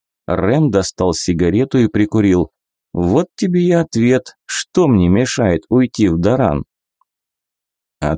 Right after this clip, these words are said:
то, что Архонт придёт и туда. Все поселения, которые мне известны, прямо или косвенно находятся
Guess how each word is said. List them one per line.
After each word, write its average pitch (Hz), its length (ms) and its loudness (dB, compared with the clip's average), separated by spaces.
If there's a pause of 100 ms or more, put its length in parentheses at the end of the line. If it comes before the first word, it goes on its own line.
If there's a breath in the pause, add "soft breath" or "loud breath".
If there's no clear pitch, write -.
то, 113 140 0
что - 300 -6
Архонт 85 640 -2 (120)
придёт 82 500 0
и 80 60 0
туда. 92 460 -2 (500)
Все - 320 -2
поселения, 107 760 0
которые 90 440 -2
мне 87 320 2
известны, 87 720 -2 (120)
прямо 117 400 0
или 107 140 2
косвенно 104 540 0
находятся 95 680 0